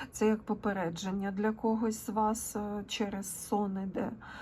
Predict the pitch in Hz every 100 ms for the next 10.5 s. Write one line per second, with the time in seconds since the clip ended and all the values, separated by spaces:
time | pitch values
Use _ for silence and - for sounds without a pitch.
0 | - - 262 - 202 208 214 202 196 240
1 | 233 247 240 202 202 196 - 202 202 214
2 | 240 214 180 170 165 - - - - -
3 | - - 185 185 196 190 220 214 185 202
4 | - 220 240 269 240 185 - 214 226 226
5 | 208 202 - 170 185 196 202 190 202 180
6 | 196 180 175 190 185 - 202 233 208 170
7 | - - - - - - - - - 202
8 | 196 214 214 214 175 202 208 196 165 165
9 | 156 156 170 170 170 180 - 165 - 185
10 | 185 233 220 196